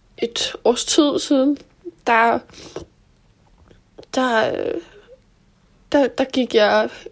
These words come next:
gik jeg helt ned med, med stress. Øhm, og hvor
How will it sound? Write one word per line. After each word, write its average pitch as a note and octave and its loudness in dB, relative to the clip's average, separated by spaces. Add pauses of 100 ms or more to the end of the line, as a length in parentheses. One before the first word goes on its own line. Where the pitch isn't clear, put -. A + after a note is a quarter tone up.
(100)
gik - -2
jeg C4+ 0
helt B3 2
ned A3 6
med, A3 0 (1000)
med B3 0
stress. - -4 (1200)
Øhm, B3 0 (1300)
og A3+ 0
hvor A#3 2